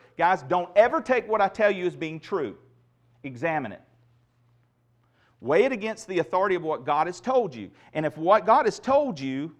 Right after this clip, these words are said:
and it's clear in the context, and it's clear in the Scripture, and there's no gymnastics with it, then you hold strong to what God's Word says."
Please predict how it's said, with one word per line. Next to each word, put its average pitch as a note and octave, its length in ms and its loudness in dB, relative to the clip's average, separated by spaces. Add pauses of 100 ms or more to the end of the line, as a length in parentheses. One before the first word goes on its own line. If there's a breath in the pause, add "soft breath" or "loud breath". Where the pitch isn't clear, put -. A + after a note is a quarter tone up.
(880 soft breath)
and D3+ 140 -4
it's C#3+ 120 -8
clear G3 400 2
in B3 80 -2
the A3+ 80 -4
context, A#3 640 0
and C3+ 100 -6
it's A#2+ 100 -10
clear G#3 260 2
in A#3 80 -2
the A3 80 -8
Scripture, A3+ 400 -2
and D#3+ 60 -6
there's C3 140 -10
no G3 320 0 (200 loud breath)
gymnastics A3 800 -2
with A#2 240 -8
it, - 120 -18 (1700)
then C#3+ 140 -8
you B3 120 -4
hold A#3 380 -4
strong A3 480 -4
to - 120 -10
what E3 280 -4
God's D#3+ 320 0
Word D3+ 300 -4
says." - 500 -16